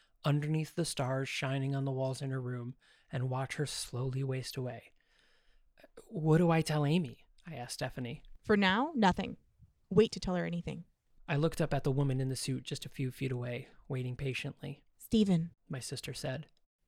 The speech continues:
Speaker 2: "Isabella is going to die. Honestly, what do you have to lose?"
Speaker 1: Her words cut deep. The finality of them tore into me. No one had said it until then, but everyone had known it from the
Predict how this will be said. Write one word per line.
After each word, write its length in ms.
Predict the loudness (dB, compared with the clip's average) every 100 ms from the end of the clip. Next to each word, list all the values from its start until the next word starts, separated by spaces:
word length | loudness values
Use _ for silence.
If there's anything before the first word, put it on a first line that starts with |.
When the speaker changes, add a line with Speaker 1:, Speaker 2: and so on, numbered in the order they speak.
| 0
Speaker 2:
"Isabella 480 | 4 8 8 6 4
is 180 | 0 0
going 260 | 0 0
to 100 | -2 -6
die. 460 | -4 -4 -6 -10 -16 _ _ _ _ 4
Honestly, 440 | 6 6 4 0
what 160 | 4 6
do 60 |
you 80 | 4
have 200 | 2 0
to 80 | 4
lose?" 520 | 6 4 2 -6 -20 _ _ _ _ -10
Speaker 1:
Her 160 | 0 2
words 420 | 4 4 2 -4
cut 340 | -8 -10 -8
deep. 320 | -8 -6 -6 -8 -10 _ -2
The 80 |
finality 580 | 2 2 2 2 2 2
of 120 | 0
them 200 | -2 -4
tore 380 | -6 0 4 4
into 240 | 2 0 -2
me. 260 | -10 -16 -20 -20 -14 0
No 240 | 4 6
one 220 | 6 4 2
had 260 | 0 -2
said 240 | -2 -2 -2
it 100 | -2
until 360 | -4 -4 -2
then, 320 | -2 -6 -8 -10
but 160 | -10 -6
everyone 420 | -2 2 4 2 2
had 280 | -2 0
known 220 | 0 0 -2
it 100 | -4
from 160 | -8
the 120 | -8